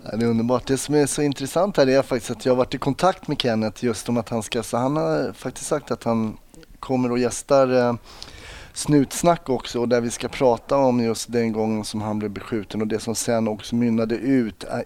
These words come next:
i morden i Malexander på två kollegor som väl mer eller mindre blev avrättade där, kan man säga. Stickan, hinner du nu när du är pensionär har du ju mycket tid. Kollar du någonting på polis-,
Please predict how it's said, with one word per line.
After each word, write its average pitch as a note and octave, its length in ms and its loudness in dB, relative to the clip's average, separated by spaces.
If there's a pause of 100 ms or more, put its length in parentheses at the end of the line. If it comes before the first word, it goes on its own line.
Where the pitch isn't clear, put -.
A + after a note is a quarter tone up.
(120)
i A2 260 -4
morden A#2 480 2
i G#2+ 80 0
Malexander G#2+ 720 0
på - 140 -10
två F#2+ 320 -4 (260)
kollegor G2+ 580 -4 (640)
som A2 220 0
väl G#2+ 100 2
mer G#2 160 4
eller G2 120 0
mindre G2+ 260 0
blev F#2+ 340 -2 (140)
avrättade G#2 800 -2
där, F#2+ 200 -6
kan - 180 -8
man - 100 -6
säga. - 300 -6 (1800)
Stickan, D3 460 2
hinner E3+ 280 6
du E3 360 8
nu D#3+ 220 6
när D#3 140 8
du D#3 100 6
är D#3+ 60 4
pensionär D#3+ 460 4
har E3+ 160 6
du E3+ 60 4
ju D#3+ 80 4
mycket D3 280 0
tid. C#3 380 0
Kollar D#3+ 260 6
du F#3 60 8
någonting F3 300 4
på B2+ 100 -4
polis-, C#3+ 520 2